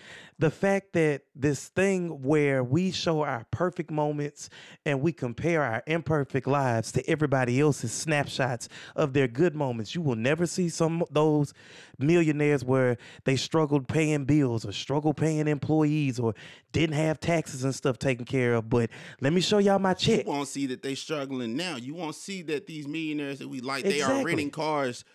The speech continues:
Speaker 2: to post. Just like they used to rent cars and videos of these kids, they're renting cars to put on their Instagram. They're wearing fake jewelry that looks real 'cause it's Instagram. You're not gonna be able to see how real or not it is from a picture unless you're just a jewelry expert. It's like,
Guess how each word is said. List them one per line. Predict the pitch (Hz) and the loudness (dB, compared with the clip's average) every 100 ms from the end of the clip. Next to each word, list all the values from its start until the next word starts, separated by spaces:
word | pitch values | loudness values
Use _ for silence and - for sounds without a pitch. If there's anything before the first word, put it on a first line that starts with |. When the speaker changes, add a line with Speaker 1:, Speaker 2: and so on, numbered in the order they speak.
| _ | _
Speaker 2:
to | - | -8
post. | 147 156 156 | -2 0 0
Just | 202 | 0
like | 208 202 | -2 -2
they | |
used | 208 196 | -4 -4
to | 196 | -4
rent | 202 190 | -4 -6
cars | - 202 196 185 | -2 0 0 -2
and | 180 | -4
videos | 214 196 180 | -2 0 0
of | 175 | 0
these | 190 180 | -4 -6
kids, | 214 180 156 | -2 0 -2
they're | 160 | -2
renting | 190 165 | -4 -6
cars | 147 175 180 170 156 | -8 -4 -2 -2 -6
to | |
put | 147 143 | -4 -2
on | 131 123 | -2 -2
their | 120 107 | -4 -6
Instagram. | 127 117 117 120 95 - _ | -8 -8 -6 -6 -6 -14 _
They're | 127 147 | -8 -6
wearing | 196 196 180 | -4 -6 -6
fake | 185 190 135 | -4 -4 -4
jewelry | 143 190 175 139 | 0 2 2 0
that | 127 113 | -4 -4
looks | 180 165 135 | -8 -6 -4
real | 139 110 | -2 -2
'cause | 151 165 165 | -4 -6 -4
it's | 208 214 | -4 -4
Instagram. | 170 160 127 | -4 -2 -2
You're | 156 | -2
not | 185 175 | -4 -4
gonna | 175 165 | -6 -6
be | 170 | -4
able | 165 | -4
to | 143 | -6
see | - 175 | -10 -10
how | 127 143 143 | -4 -4 -4
real | 127 143 139 | -6 -6 -4
or | |
not | 139 143 135 | -4 -4 -4
it | 135 | -6
is | 143 139 - _ _ | -6 -8 -10 _ _
from | 165 | -4
a | 139 | -2
picture | - 196 185 | 2 2 2
unless | 147 143 | -2 -4
you're | 170 165 | -4 -6
just | 120 | -6
a | 104 | -8
jewelry | 110 160 147 131 | -6 -4 -4 -6
expert. | 160 160 151 135 | -8 -8 -8 -8
It's | 151 156 | -8 -6
like, | 147 131 | -6 -6